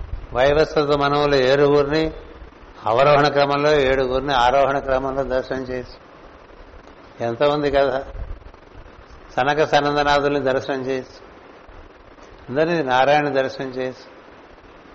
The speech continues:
చతుర్ముఖ బ్రహ్మను దర్శనం చేసి, సరే అలా ఉండగా ఆ చతుర్థ స్కంధం ద్వితీయ భాగంలో పృథు చక్రవర్తి కథ మళ్ళీ అది చాలా విస్తారంగా చెప్పారు.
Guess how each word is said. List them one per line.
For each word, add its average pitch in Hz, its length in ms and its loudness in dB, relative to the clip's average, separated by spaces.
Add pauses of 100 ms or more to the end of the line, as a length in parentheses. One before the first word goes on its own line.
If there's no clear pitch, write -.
(140)
చతుర్ముఖ 139 300 -6
బ్రహ్మను 139 480 -2
దర్శనం 127 460 -4
చేసి, 110 240 -14 (720)
సరే 143 140 2
అలా 139 180 4
ఉండగా 147 360 4
ఆ 127 60 4
చతుర్థ 143 460 -4
స్కంధం 143 540 -4 (600)
ద్వితీయ 156 260 0
భాగంలో 139 460 4
పృథు 147 280 -2
చక్రవర్తి 156 640 2
కథ 139 180 0
మళ్ళీ 147 320 0
అది 139 340 -2 (520)
చాలా 151 140 4
విస్తారంగా 156 840 2
చెప్పారు. 135 460 -2